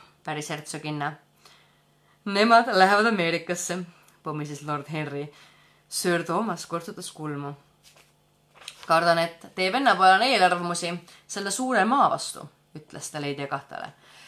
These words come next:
"Mina olen ta risti-rästi läbi reisinud. Sõidukis, mille muretsesid seltside direktorid, kes on niisugustes asjades haruldaselt viisakad.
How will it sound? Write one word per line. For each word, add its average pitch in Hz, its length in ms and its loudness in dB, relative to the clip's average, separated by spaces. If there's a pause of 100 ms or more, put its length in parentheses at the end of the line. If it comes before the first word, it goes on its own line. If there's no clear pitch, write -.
(220)
"Mina 269 260 4
olen 247 160 4
ta 214 80 2
risti-rästi 175 960 -2
läbi 156 360 -2
reisinud. 151 460 -10 (520)
Sõidukis, 254 640 -4
mille 170 240 -2
muretsesid 190 520 -4
seltside 214 580 -6
direktorid, 151 560 -6 (180)
kes 170 220 -10
on 165 120 -4
niisugustes 175 640 -4
asjades 160 360 -10
haruldaselt 156 640 -6
viisakad. - 400 -14